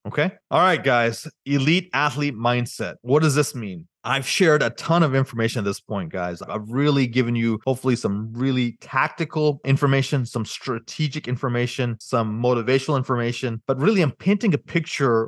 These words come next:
of this high performance lifestyle. And one of the challenges with having a hi-, high performance lifestyle is you run out of steam. Remember, I talked about sprinting that marathon. How do you do that for a year, for two years, for five years?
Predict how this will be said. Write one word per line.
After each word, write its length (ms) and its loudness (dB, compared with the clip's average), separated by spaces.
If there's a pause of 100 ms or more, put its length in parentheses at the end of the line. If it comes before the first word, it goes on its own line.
(120)
of 160 -2
this 200 0
high 380 -4
performance 880 -4 (120)
lifestyle. 960 -2 (160)
And 280 0
one 180 2
of 80 4
the 80 2 (200)
challenges 680 2
with 100 -4
having 380 -2
a 40 -6
hi-, 220 -10
high 140 -4
performance 420 -10
lifestyle 520 -4
is 240 -8 (180)
you 180 -2
run 220 4
out 120 4
of 60 0
steam. 380 -2
Remember, 300 2
I 20 4
talked 220 2
about 160 2
sprinting 480 2
that 160 2
marathon. 540 2
How 140 2
do 100 6
you 80 10
do 200 8
that 240 4
for 400 4
a 80 4
year, 640 4
for 120 -2
two 260 4
years, 240 6
for 160 -8
five 420 0
years? 220 -6